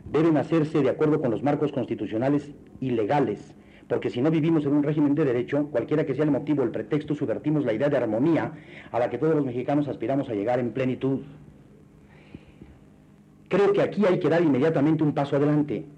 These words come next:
buscando el acuerdo con el presidente, su compromiso con la opinión pública. Sí, señor presidente, tiene usted razón, pero el régimen de derecho no debe ser respetado, garantizado solo desde abajo,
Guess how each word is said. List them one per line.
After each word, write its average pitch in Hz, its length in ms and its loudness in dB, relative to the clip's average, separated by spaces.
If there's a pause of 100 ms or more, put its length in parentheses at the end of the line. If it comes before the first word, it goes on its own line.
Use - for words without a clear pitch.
(120)
buscando 165 340 0
el 135 60 4
acuerdo 151 300 2
con 151 100 2
el 143 60 4
presidente, 139 600 0
su - 180 -8
compromiso 117 640 0
con 135 100 0
la 101 80 0
opinión 110 280 -4
pública. 113 480 -4 (960)
Sí, 190 220 0
señor 131 240 0
presidente, 123 440 -2
tiene 151 160 0
usted 143 200 0
razón, 117 480 -2 (340)
pero 131 160 2
el 117 60 0
régimen 175 340 2
de 156 80 4
derecho 156 360 2
no 151 100 4
debe 147 160 2
ser 147 140 0
respetado, 139 580 0
garantizado 127 800 -2
solo 147 240 2
desde 107 220 -4
abajo, 98 360 -6